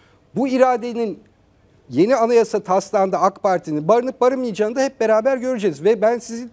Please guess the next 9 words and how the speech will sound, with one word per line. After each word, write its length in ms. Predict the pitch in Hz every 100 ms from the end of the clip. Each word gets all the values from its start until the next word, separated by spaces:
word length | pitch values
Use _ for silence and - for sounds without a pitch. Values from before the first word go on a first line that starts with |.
| - - - - _ _ 120
benim 280 | 170 269 233 -
ak 220 | 202 -
Parti'den 500 | 202 180 165 185 165
gördüğüm, 460 | 160 160 151 139 -
edindiğim, 600 | 156 175 214 202 196 - - _ _ _
bugüne 240 | 190 226 226
kadar 360 | 220 196 175
devşirdiğim 640 | 160 185 - 226 202 233 202
izlenimler 680 | 170 165 160 170 247 320